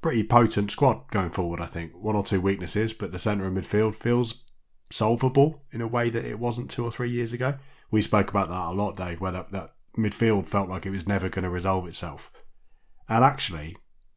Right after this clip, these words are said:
I don't think it's a million miles off being something that might be able to work.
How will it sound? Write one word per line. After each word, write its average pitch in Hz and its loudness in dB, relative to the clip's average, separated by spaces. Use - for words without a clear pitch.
I - -6
don't 123 2
think 110 -6
it's - -6
a 92 -2
million 95 0
miles 90 0
off 85 -6
being 87 -4
something 85 -6
that 85 -6
might 90 -2
be 87 -6
able 80 -8
to 82 -8
work. 98 -6